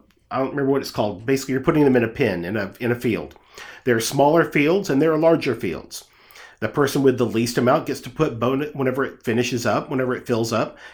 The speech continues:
gets to put bonus cattle in other places. You can never have the same amount as someone else. If you tie with them, you put one fewer ca-, cow in. Um, your goal is to supersede and get more cattle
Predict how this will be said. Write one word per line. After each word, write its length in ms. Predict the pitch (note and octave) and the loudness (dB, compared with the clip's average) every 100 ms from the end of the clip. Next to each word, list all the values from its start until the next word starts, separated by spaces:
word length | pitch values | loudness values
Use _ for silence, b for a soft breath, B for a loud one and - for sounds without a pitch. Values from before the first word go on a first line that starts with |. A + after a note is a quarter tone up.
| B | B
gets 140 | F3 | -2
to 80 | - | 0
put 200 | - D#3+ | 2 2
bonus 300 | A#2+ B2 C3+ | 4 4 2
cattle 340 | - A2+ A#2 | 0 0 2
in 140 | B2+ A#2+ | 0 -2
other 180 | A2+ A2+ | -6 -6
places. 600 | - D#3 B2 E2+ - - b b b | 0 0 0 -6 -10 -14 b b b
You 100 | C#3 | -2
can 200 | C#3+ A2+ | 0 2
never 240 | A#2 F3+ | 4 4
have 200 | D3+ C#3+ | 2 2
the 60 | C#3 | 0
same 260 | - C3 D3+ | 0 2 4
amount 360 | D3 A#2 A2+ | 4 2 0
as 80 | G#2 | -2
someone 340 | - A2+ C#3+ D3+ | 0 2 4 4
else. 400 | F#2 C2+ - - B B B B | 2 -2 -6 -12 B B B B
If 180 | C3+ C#3 | -4 -2
you 140 | E3 | -4
tie 280 | D#3+ C#3+ B2 | -2 0 4
with 200 | C3 B2 | 4 4
them, 240 | A#2 B2+ C3 | 2 -2 -4
you 120 | C#3+ D3 | -6 0
put 220 | D#3+ B2 | 0 2
one 240 | A#2+ A2+ | 0 0
fewer 300 | A2 B2 B2+ | 0 0 2
ca-, 300 | C3+ F3 D#3+ - | 2 0 0 -4
cow 300 | - F3 A#2 | 0 2 2
in. 260 | D#2+ B1+ A#1+ b b b b b b b b b | -2 -8 -16 b b b b b b b b b
Um, 640 | - F#2+ F#2+ F#2 F2+ E2+ _ _ _ _ _ _ _ - | -6 -2 -2 -4 -6 -10 _ _ _ _ _ _ _ -8
your 200 | B2 B2 | -2 -2
goal 360 | B2 C3 E3 | 2 4 4
is 140 | D#3+ - | 2 0
to 100 | A#2+ | -2
supersede 680 | - C#3+ C#3 - A#2 C#3+ E3 | 0 2 0 2 0 0 0
and 200 | B2 B2 | -2 0
get 240 | A#2+ - | -2 -2
more 400 | A#2 A2 A#2 B2+ | -2 2 2 2
cattle 640 | C3 A#2 A#2 C3+ D3 D3+ | -2 -2 0 0 -2 -6